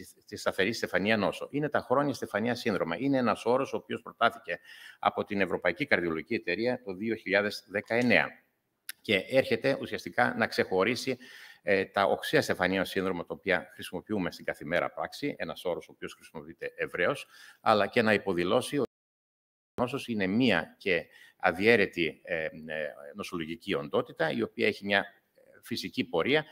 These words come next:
και η οποία εξελίσσεται στην πορεία του χρόνου τόσο με εξάρσεις, οι οποίες αντιστοιχούν στα οξέα στεφανία σύνδρομα, όσο και με υφέσεις, οι οποίες είναι συμβατές με τα χρόνια στεφανία σύνδρομα.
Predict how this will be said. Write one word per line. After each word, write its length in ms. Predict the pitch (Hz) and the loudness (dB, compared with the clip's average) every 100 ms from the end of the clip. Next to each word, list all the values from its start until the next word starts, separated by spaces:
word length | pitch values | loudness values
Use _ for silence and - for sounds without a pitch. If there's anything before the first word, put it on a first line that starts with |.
| - - | -14 -14
και 120 | - | 2
η 60 | 160 | 4
οποία 240 | 131 139 | 4 4
εξελίσσεται 460 | 139 - 117 135 101 | 2 4 2 2 -2
στην 160 | - 85 | -8 -2
πορεία 260 | 98 113 | 2 4
του 140 | - 76 | 2 -2
χρόνου 380 | 104 123 131 127 - | 0 2 2 -2 -12
τόσο 320 | - 139 - 98 | -2 0 2 2
με 280 | 92 80 - | 4 2 0
εξάρσεις, 720 | 87 - 107 107 - 143 - | -12 2 8 8 6 -6 -4
οι 80 | 104 | -6
οποίες 380 | - 107 95 - | -4 -2 -4 -2
αντιστοιχούν 600 | 101 90 - 90 139 92 | -4 -4 -6 -6 -2 -2
στα 180 | - 80 | -2 -6
οξέα 260 | - 101 | -6 -6
στεφανία 440 | 87 - 87 87 - | -8 -6 -4 -4 -6
σύνδρομα, 420 | - 131 151 156 - - - | -6 -4 -4 -6 -10 -20 -8
όσο 280 | - 139 127 | 0 0 0
και 140 | - | -2
με 120 | 95 82 | 0 0
υφέσεις, 500 | - 131 135 139 - | 0 -2 -2 -8 -6
οι 80 | 120 | -6
οποίες 360 | - 127 120 | -4 -6 -4
είναι 220 | 120 117 | -2 -2
συμβατές 600 | 113 110 85 82 107 - - | -2 -2 -2 2 2 2 -4
με 80 | |
τα 140 | - 82 | -2 -2
χρόνια 360 | - 101 110 | 2 2 2
στεφανία 480 | 104 - 82 80 92 | -2 -8 -6 -4 -6
σύνδρομα. 540 | - 104 73 71 67 | -4 -4 -4 -6 -8